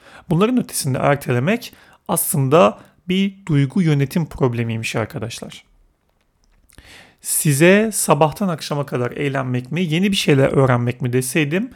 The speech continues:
bu gibi bilgi içerikli bir podcast'i dinleyen insanların bile azımsanamayacak bir kısmı eğlenmeyi seçerdi. İnsan beyni günümüzde en büyük problemlerden birini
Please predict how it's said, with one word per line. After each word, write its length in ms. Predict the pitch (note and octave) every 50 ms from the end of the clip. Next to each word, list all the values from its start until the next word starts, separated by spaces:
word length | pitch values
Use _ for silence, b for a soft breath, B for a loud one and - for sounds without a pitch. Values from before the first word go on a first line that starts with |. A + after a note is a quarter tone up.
| B B B B B _ -
bu 180 | E3+ G3 F#3+
gibi 340 | E3 D#3+ D#3 D3 F3 D#3+ D3
bilgi 320 | D3+ D3 D3 D3+ E3+ A3
içerikli 460 | A3 G3 - - E3 C3+ - - C#3+ C3
bir 120 | B2 B2+
podcast'i 680 | - - D3 - - - - C#3 B2+ - - - C3 B2
dinleyen 440 | C#3 D3 D#3 D3 C#3 C3 A#2+ A#2 -
insanların 720 | - D3+ D3 C#3 - - C#3 C3+ C3+ C#3+ D#3+ G#3 A3+ G#3 D3+
bile 160 | C#3 B2 -
azımsanamayacak 1000 | - C3 C3 B2+ C3+ C3+ - - E3+ E3 F#3 E3+ D3+ C3 B2 - C#3 - _
bir 60 | F3 D3+
kısmı 460 | - D3+ - - - C#3+ E3+ G3+ A3 b b b b b b b b b _
eğlenmeyi 500 | - C3+ C3 B2 B2 A#2+ B2 B2 B2+ B2+
seçerdi. 500 | B2+ - B2+ - - - - - - - - _ _ _ _ _ _ _ _ - B B B B B B B B B B B _
İnsan 400 | F#3 F#3+ G3 - D#4 D#4 C#4+ G#3+
beyni 400 | D#3 C#3 C3+ C3+ D#3 G3 A#3+ B3 B B B B B B B _
günümüzde 720 | D#3+ C3+ D#3 E3+ F#3+ F#3 F#3 E3+ D#3 D3+ F#3+ G3+ G3 - _
en 260 | - G#3 A3+ G#3 E3+ C#3+
büyük 200 | C#3+ C3+ B2+ -
problemlerden 920 | - D3+ C3+ B2+ B2+ B2+ B2 B2+ B2+ B2+ B2+ B2 C3+ D3 D#3 E3 E3+ D#3+ _
birini 460 | E3+ C#3+ C3+ C3+ C#3+ F3 G3+ B3 C4+